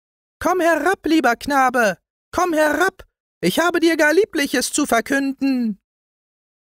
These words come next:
Der kleine John erschrak sehr über diese Einladung und fasste den Entschluss,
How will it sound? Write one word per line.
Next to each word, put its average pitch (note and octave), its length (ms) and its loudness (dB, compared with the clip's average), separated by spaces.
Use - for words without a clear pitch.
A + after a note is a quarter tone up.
Der - 100 -8
kleine F#2+ 360 -2
John F#2 280 -2
erschrak F2+ 400 -2
sehr F#2+ 300 -2
über D2 200 -8
diese D#2 260 -6
Einladung E2+ 640 -2
und A2 180 -4
fasste - 340 -6
den A#2 160 0
Entschluss, A2+ 720 -4